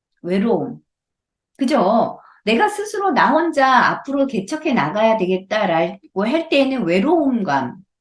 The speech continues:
그죠? 혼자인 것에 대한 어떤 외로움감과의 어떤 사투를 벌인다면은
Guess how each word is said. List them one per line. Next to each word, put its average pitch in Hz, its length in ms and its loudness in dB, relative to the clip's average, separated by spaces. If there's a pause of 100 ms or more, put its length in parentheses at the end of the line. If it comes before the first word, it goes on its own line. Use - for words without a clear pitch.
(280)
그죠? 226 540 -2 (200)
혼자인 311 580 0
것에 175 300 -4
대한 160 260 -4
어떤 147 280 -6
외로움감과의 202 1700 0
어떤 165 300 -4
사투를 381 540 0
벌인다면은 175 960 0